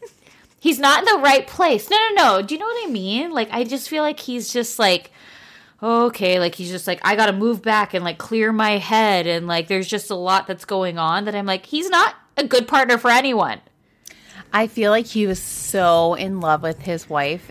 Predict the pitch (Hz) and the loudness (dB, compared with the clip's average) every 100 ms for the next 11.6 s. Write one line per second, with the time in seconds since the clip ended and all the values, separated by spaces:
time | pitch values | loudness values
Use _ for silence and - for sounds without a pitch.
0 | - 180 165 156 - 165 175 175 185 165 | -4 0 0 0 0 0 0 -4 -8 -8
1 | 175 165 170 156 - - - - 151 - | -10 -10 -12 -14 -18 -20 -12 -4 -4 -6
2 | - - 170 151 156 - 147 151 139 160 | -18 -10 -6 -6 -8 -12 -12 -10 -6 -4
3 | 165 175 147 160 143 135 151 151 143 139 | -4 -4 -6 -4 -4 -4 -6 -4 -4 -4
4 | 139 - - 226 - - 87 180 - - | -6 -8 -8 -6 -6 -6 -6 -8 -12 -14
5 | - 165 165 160 - 165 156 151 151 147 | -2 4 6 4 2 2 4 2 0 -2
6 | 147 156 - - - - 185 160 156 156 | -4 -6 -12 -14 -12 -8 -4 -2 -2 -2
7 | 151 151 151 139 135 143 185 156 147 143 | -4 -2 -2 0 2 0 -2 -4 -2 -2
8 | 139 147 139 139 147 143 147 143 143 151 | -2 -2 -4 -2 -4 -2 0 0 -2 -2
9 | 90 95 - 160 160 156 160 87 85 92 | 0 -2 -2 -4 -2 -4 -2 -2 -2 -4
10 | 92 - - - - - 185 - - 180 | -8 -10 -18 -12 -6 -4 -6 -12 -8 -6
11 | - 117 - 73 - - | -4 -6 -6 -6 -6 -6